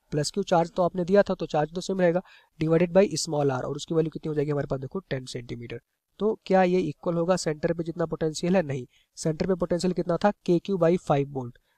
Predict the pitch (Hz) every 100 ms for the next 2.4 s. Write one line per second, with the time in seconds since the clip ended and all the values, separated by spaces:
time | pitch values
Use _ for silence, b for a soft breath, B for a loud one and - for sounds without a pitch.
0 | _ 180 180 165 170 190 - 165 170 175
1 | 151 160 165 160 151 151 151 - 143 147
2 | - 131 135 131